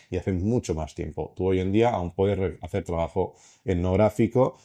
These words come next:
sobre sociedades o personas o familias con recorridos que parten en la generación presente, que, que a lo mejor es, tiene setenta, ochenta años, que parten de la masía del pueblo. Eso en otras geografías no se puede hacer.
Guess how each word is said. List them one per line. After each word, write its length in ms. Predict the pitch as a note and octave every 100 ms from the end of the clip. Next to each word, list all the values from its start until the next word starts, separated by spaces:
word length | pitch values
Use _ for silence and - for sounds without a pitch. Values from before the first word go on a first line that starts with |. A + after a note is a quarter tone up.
| _
sobre 320 | - G2 G#2+
sociedades 680 | G#2+ G2 F2+ E2+ A2 A#2+ A#2+
o 100 | A2
personas 420 | E2+ - F#2 F#2
o 60 | F#2+
familias 480 | F#2+ G2 G#2+ B2+ B2
con 180 | F2+ E2
recorridos 540 | E2+ F2 F2 F#2 G#2+
que 120 | G2+
parten 440 | - G2+ G#2+ F2+ D#2
en 80 |
la 80 | D#2
generación 500 | E2 E2+ D#2+ G2 F#2
presente, 640 | F#2+ F2+ A2 A2 F#2 E2 E2
que, 220 | - - -
que 140 | -
a 20 |
lo 80 | D2+
mejor 280 | D2+ F2 F2
es, 280 | F2 E2+ - - -
tiene 300 | - F2 E2+
setenta, 400 | - F#2 F2+ E2
ochenta 340 | F2+ G2 F2 G2
años, 220 | A#2 -
que 100 | F2
parten 320 | - - F2
de 60 | E2+
la 80 |
masía 320 | E2+ E2+ G#2+ A2
del 160 | F2+
pueblo. 340 | - G#2+ F2+ -
Eso 340 | E2+ - G#2
en 100 | F2+
otras 460 | E2 F2+ E2+ - _
geografías 600 | - F2+ D#2 - F#2+ G#2
no 180 | F#2+ F2+
se 140 | -
puede 200 | - D#2
hacer. 300 | D2 - B2